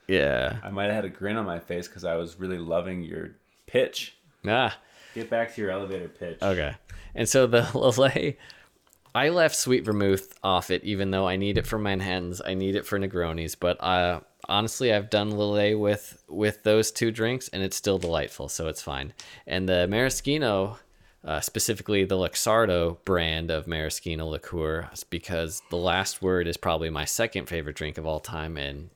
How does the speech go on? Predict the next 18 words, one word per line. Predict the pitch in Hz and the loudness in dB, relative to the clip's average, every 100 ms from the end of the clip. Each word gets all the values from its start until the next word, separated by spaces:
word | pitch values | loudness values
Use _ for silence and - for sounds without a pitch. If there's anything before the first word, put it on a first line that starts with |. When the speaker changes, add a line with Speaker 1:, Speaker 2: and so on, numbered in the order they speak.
| - | -16
Speaker 1:
and | 69 80 | -10 -4
you're | 95 | 0
gonna | 123 | 0
wanna | 117 87 | 0 -2
try | - 78 65 | -2 0 -2
it. | - | -6
It's, | 73 - - _ - - - - - | -10 -10 -12 _ -20 -20 -20 -20 -14
it's | - - - _ - - _ - | -8 -6 -8 _ -20 -20 _ -4
distinct, | 95 - 117 143 160 - - | -2 0 2 2 0 -8 -12
it's | - - | -12 -12
bold, | - 107 135 156 131 | -4 4 6 6 4
it's | 95 | -2
beautiful, | - 120 135 139 - 147 143 | -2 2 2 2 0 0 2
looks | 101 117 - | 0 0 0
good | - 120 | 2 4
on | 110 | 4
the | 98 | 0
shelf. | - 71 69 - | -2 -2 -4 -10